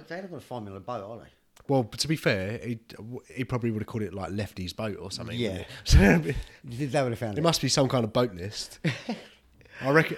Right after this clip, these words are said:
Speaker 2: Is, do you reckon that's Lefty's boat? Well, it's called Lefty's boat. Let's
Speaker 1: Yeah.
Speaker 2: try it.
Speaker 1: Yeah, it could be the one.
Speaker 2: Yeah. But yeah, so he's got the money. Um, he's getting really into the undercover.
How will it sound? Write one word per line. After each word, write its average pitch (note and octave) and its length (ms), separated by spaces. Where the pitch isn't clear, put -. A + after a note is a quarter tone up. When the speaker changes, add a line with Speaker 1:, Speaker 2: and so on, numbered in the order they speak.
Speaker 2:
Is, C#3+ 100
do - 100
you D#3+ 60
reckon E3+ 200
that's D#3+ 200
Lefty's D#3+ 300
boat? F3 340
Well, C#3+ 220
it's C3+ 140
called D#3 220
Lefty's C3 400
boat. A#2 360
Let's D3+ 140
Speaker 1:
Yeah. G3 80
Speaker 2:
try D3+ 220
it. G#2 120
Speaker 1:
Yeah, D#3 260
it D#3+ 340
could A#3 140
be G3 80
the A#2+ 100
one. D3+ 300
Speaker 2:
Yeah. A#2+ 240
But E3 100
yeah, E3 160
so D3+ 420
he's D#3+ 220
got C#3+ 140
the B2+ 60
money. C3 500
Um, A2 640
he's B2 460
getting C#3 340
really D#3 320
into C#3+ 260
the G2+ 420
undercover. G#2+ 720